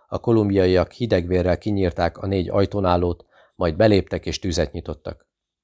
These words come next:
A hosszantartó, fülsiketítő golyózápor azonnal végzett a bárpultnál iszogató vendégekkel és a négy vacsoratársasággal. A kolumbiaiak egy embert vesztettek. A bárpultos önfeláldozóan előkapta a pisztolyát a pult alól,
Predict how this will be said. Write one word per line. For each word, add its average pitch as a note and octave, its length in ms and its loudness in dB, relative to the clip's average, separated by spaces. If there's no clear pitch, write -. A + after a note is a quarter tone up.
A - 100 -10
hosszantartó, G2+ 920 2
fülsiketítő F#2 840 -2
golyózápor F#2 760 0
azonnal F#2+ 440 2
végzett F#2 400 -2
a G2 100 -10
bárpultnál F#2 640 2
iszogató E2+ 480 -4
vendégekkel F2+ 800 -2
és - 180 -6
a F#2 60 0
négy G2 260 2
vacsoratársasággal. E2+ 1200 -4
A - 120 -12
kolumbiaiak G2+ 760 2
egy F#2 240 -2
embert E2 320 -2
vesztettek. - 560 -8
A - 100 -8
bárpultos G#2 720 6
önfeláldozóan F2+ 800 0
előkapta F#2+ 500 -2
a F2+ 60 -2
pisztolyát F#2 500 -2
a F2+ 60 -6
pult G#2 280 0
alól, G#2 300 2